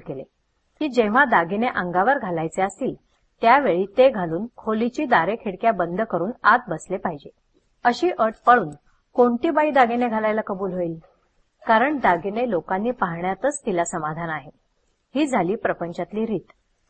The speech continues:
परमार्थात याच्या उलट गुप्ततेची गरज आहे. आपले साधन कोणाच्याही नजरेस न येईल अशी खबरदारी घ्यावी, कारण परमार्थाला दृष्ट फार लवकर लागते.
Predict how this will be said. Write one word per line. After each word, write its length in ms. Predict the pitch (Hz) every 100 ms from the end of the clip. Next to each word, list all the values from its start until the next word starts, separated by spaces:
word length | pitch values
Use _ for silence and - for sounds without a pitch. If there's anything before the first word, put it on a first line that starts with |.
| _ -
परमार्थात 520 | 269 277 311 330 370 370
याच्या 340 | 240 190 277
उलट 340 | 254 220 139 - _ 185
गुप्ततेची 600 | 220 - 320 240 170 240
गरज 320 | 202 151 151
आहे. 180 | 147 143 - _ _ _ _ _
आपले 340 | 247 247 311 339
साधन 360 | 330 302 320
कोणाच्याही 580 | 294 220 208 226 254 269
नजरेस 480 | 269 175 196 202 -
न 60 | 202
येईल 340 | 254 208 151 208 _ -
अशी 200 | - 302
खबरदारी 500 | 202 175 175 170 190
घ्यावी, 260 | 180 147 143 _ _ _ _ _ -
कारण 240 | 247 311
परमार्थाला 720 | - 196 190 233 254 170 185
दृष्ट 380 | 196 190 - 285 285
फार 180 | 170 190
लवकर 320 | 180 147 202
लागते. 360 | 202 156 -